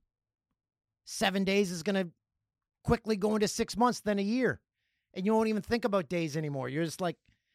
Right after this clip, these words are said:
"Wow, I didn't know it'd be like this." And it's awesome.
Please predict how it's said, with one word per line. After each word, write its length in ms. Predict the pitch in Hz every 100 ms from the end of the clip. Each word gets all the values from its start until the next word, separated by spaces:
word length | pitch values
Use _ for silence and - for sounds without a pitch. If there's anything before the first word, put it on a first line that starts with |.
| _ _ _ _ _
"Wow, 300 | 285 349 254 - _ _ _ _ _ _
I 140 | 392
didn't 260 | 320 190 175
know 200 | 196 233
it'd 100 | 262
be 100 | 427 523 466
like 140 | 220
this." 460 | 185 151 - - - _ _ _ _ _ _ _ _ _ _ _ _ _ _ _ _ _ _ _ _ _
And 140 | 175 180
it's 100 | 151
awesome. 380 | 139 110 85